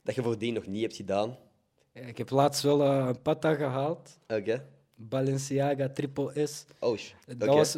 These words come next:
Speaker 2: maar eigenlijk, als ik nu terug ga, ga kijken, ik vond het zelfs geen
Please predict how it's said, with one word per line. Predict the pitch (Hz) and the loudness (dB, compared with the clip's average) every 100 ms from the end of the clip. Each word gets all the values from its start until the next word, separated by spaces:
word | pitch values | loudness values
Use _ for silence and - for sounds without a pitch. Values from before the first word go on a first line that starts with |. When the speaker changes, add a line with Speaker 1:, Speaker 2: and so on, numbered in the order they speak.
| 135 | -6
Speaker 2:
maar | 123 147 | 0 0
eigenlijk, | 143 165 185 170 165 | 0 0 0 0 0
als | 143 143 | -2 -2
ik | |
nu | 156 175 | -2 -2
terug | 170 180 180 | -2 -4 0
ga, | 175 160 139 135 123 | 2 2 0 -12 -14
ga | - 147 | -2 0
kijken, | 139 160 170 170 156 | 2 2 2 0 -6
ik | 135 | -6
vond | - 135 | -6 -8
het | 131 | -6
zelfs | - 139 135 | -4 -4 -2
geen | 156 156 | -2 -2